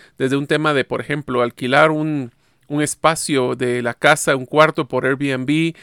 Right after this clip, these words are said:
o tener, eh, en tiempo libre sal-, eh, salir a, a mover personas con Uber. Esos son modelos no pasivos, pero sí adicionales que podríamos generar. Entonces, ingresos pasivos no son de los que dependen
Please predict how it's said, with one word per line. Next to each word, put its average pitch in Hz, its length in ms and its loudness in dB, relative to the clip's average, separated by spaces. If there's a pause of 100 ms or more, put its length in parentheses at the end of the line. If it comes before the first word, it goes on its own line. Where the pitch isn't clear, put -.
(260)
o 135 200 -2
tener, 135 560 0
eh, 127 340 -2
en 135 140 -4
tiempo 147 320 0
libre 156 340 4
sal-, 127 280 0
eh, 127 120 -8
salir 131 380 0
a, 156 160 2
a 123 360 0 (280)
mover 139 340 0
personas 147 540 -2
con 135 240 -4
Uber. 180 320 4 (380)
Esos 202 240 0
son 190 160 0
modelos 170 560 -2 (800)
no 175 320 4
pasivos, 196 540 0
pero 127 220 -4
sí 139 260 -4
adicionales 143 760 -4
que 143 100 -8
podríamos 127 580 -6
generar. 117 380 -12
Entonces, 135 560 -2
ingresos 175 340 -2
pasivos 254 480 0 (400)
no 147 220 -2
son 151 160 -2
de 147 80 0
los 131 160 -4
que 131 100 -4
dependen 180 520 -2